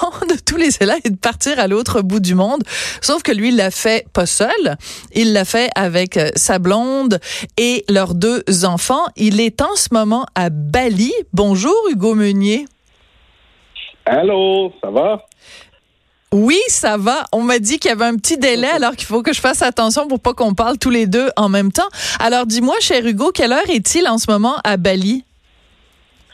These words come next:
Speaker 2: Eh, là, là, j'ai travaillé fort pour cette entrevue que j'attendais avec impatience.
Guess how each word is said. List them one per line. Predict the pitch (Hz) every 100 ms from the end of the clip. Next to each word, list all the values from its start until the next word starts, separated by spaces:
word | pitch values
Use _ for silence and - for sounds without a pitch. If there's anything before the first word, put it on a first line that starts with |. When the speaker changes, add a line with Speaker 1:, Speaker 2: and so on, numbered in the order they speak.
| _ _ -
Speaker 2:
Eh, | 107
là, | 113 147 151
là, | 147 131
j'ai | 123
travaillé | - 131 127 127 120
fort | - 180 160 123
pour | - 113
cette | 143 139
entrevue | 127 139 117 156 151
que | 127 113
j'attendais | 120 123 117 135
avec | 131 123 139
impatience. | 127 123 - 160 160